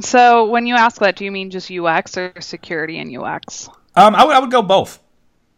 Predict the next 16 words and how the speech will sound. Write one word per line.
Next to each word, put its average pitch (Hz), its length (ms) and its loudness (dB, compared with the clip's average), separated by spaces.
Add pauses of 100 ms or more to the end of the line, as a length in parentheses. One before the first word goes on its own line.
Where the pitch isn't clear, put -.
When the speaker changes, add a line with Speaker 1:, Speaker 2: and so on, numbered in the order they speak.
(340)
Speaker 1:
Yeah, 294 260 4
so, 240 500 2
um, 208 480 2 (720)
<sighs> - 60 -20
I - 540 -6
always 302 180 2
love 214 160 4
this 214 160 -2
question 180 420 -4
because 185 200 -6
I 190 80 4
always 208 200 0
feel 190 160 -4
like 190 160 -2
I 185 40 -6
can't 185 340 -8